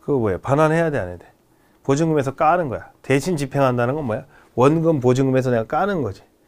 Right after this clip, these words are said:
그쵸? 그러니까 보증금에서 까고 월세 까고 남은 돈은 내가 먹어야 돼, 돌려줘야 돼. 집주인이 돌려주는 거지. 그래서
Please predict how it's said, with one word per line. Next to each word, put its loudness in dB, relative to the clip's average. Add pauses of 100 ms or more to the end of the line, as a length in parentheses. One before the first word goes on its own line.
(180)
그쵸? -4
그러니까 -6
보증금에서 -2
까고 -2 (340)
월세 2
까고 2
남은 0
돈은 0
내가 0
먹어야 -2
돼, -2
돌려줘야 -6
돼. -18
집주인이 -14
돌려주는 -4
거지. -12
그래서 -8